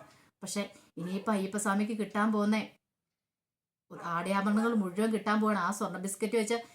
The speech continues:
അയ്യപ്പസ്വാമിക്ക് അണിയാനുള്ള ആടയാഭരണങ്ങളെല്ലാം പണിയിക്കാൻ പോവാണ്. അപ്പൊ അങ്ങനെ അയ്യപ്പ ഭഗവാന്റെ ഉത്സവം വരുവാണ്. അപ്പൊ ഉത്സവം ഇങ്ങനെ കെങ്കേമമാക്കാൻ തന്നെ തീരുമാനിച്ചു. അപ്പൊ അതിന് ഉണ്ണിമോളാണ് പ്രധാനമായിട്ടും നിയോഗിക്കപ്പെട്ടിരിക്കുന്നത്. ഉണ്ണിമോളാണ് ആ സ്വ-, ആ സ്വർണ്ണ ബിസ്ക്കറ്റ് എല്ലാം കൊണ്ട് കൊടുത്തിരിക്കുന്നത്.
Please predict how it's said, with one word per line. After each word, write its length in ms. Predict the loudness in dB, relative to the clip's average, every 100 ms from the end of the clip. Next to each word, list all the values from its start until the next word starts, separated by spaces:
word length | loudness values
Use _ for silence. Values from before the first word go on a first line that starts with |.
| -20 _
അയ്യപ്പസ്വാമിക്ക് 580 | -2 0 2 2 2 2
അണിയാനുള്ള 340 | 2 2 4 4
ആടയാഭരണങ്ങളെല്ലാം 1000 | 4 4 2 2 2 2 2 2 2 0 -6 _ -8
പണിയിക്കാൻ 420 | -6 -4 0 0
പോവാണ്. 300 | 2 0 0 -6 -14 -12
അപ്പൊ 140 | -4 -2
അങ്ങനെ 360 | -2 -2 -4 -6 -10
അയ്യപ്പ 300 | -6 -4 -2
ഭഗവാന്റെ 460 | 2 2 4 2 0
ഉത്സവം 540 | -2 -6 -4 0 2
വരുവാണ്. 360 | 2 2 2 -2 -10 _ _ -16
അപ്പൊ 180 | -10 -8
ഉത്സവം 380 | -8 -6 -4 -2
ഇങ്ങനെ 160 | -2
കെങ്കേമമാക്കാൻ 880 | -4 -6 -4 -2 0 2 2 2 2
തന്നെ 120 | 2
തീരുമാനിച്ചു. 540 | 0 0 0 0 -2 -6 -10 -20 -16
അപ്പൊ 160 | -4 -2
അതിന് 220 | 0 0 -2 -6
ഉണ്ണിമോളാണ് 600 | -6 -2 2 2 2 0 -4
പ്രധാനമായിട്ടും 560 | -2 2 4 2 2
നിയോഗിക്കപ്പെട്ടിരിക്കുന്നത്. 880 | 2 2 -2 -2 -4 -2 0 -2 -2 2
ഉണ്ണിമോളാണ് 480 | 4 4 4 2
ആ 100 | 2
സ്വ-, 300 | 0 -2 -4 -8 _ _ _ _ _
ആ 60 | -2
സ്വർണ്ണ 240 | 0 2
ബിസ്ക്കറ്റ് 340 | 0 0 -2
എല്ലാം 220 | 0 2 2
കൊണ്ട് 180 | 2
കൊടുത്തിരിക്കുന്നത്. 640 | 2 0 0 0 2 0